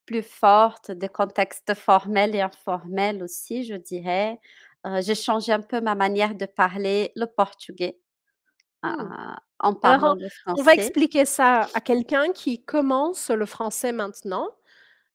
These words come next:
Speaker 2: qui n'a, n'a peut-être pas très bien compris comment ça, une question form-, de la formalité et l'informalité dans la langue. Comment ça se donne ?
Speaker 1: <laughs> J'ai une anecdote.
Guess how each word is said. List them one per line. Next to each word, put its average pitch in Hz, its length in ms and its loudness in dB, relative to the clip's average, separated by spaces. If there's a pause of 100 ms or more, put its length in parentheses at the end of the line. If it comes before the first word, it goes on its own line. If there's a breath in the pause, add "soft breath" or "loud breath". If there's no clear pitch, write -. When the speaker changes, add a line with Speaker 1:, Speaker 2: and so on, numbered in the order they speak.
(120)
Speaker 2:
qui 214 140 -6
n'a, 208 200 -2 (140)
n'a 190 200 -6 (320)
peut-être 254 380 -4 (240)
pas 262 100 6
très 254 200 -2
bien 247 180 -2
compris 240 320 -6
comment 226 260 -6
ça, 220 280 -4
une 220 140 -8
question 202 340 -10
form-, 196 440 -8
de 185 120 -8
la 190 120 -2
formalité 196 640 -4
et - 20 -2
l'informalité 185 800 -4
dans 214 140 -8
la 165 140 -4
langue. 269 380 -4 (580 soft breath)
Comment 240 280 -4
ça 202 240 -4
se - 160 -10
donne ? 170 380 -6 (320)
Speaker 1:
<laughs> 214 340 4
J'ai 233 160 4
une 233 180 -2 (220)
anecdote. 196 680 -4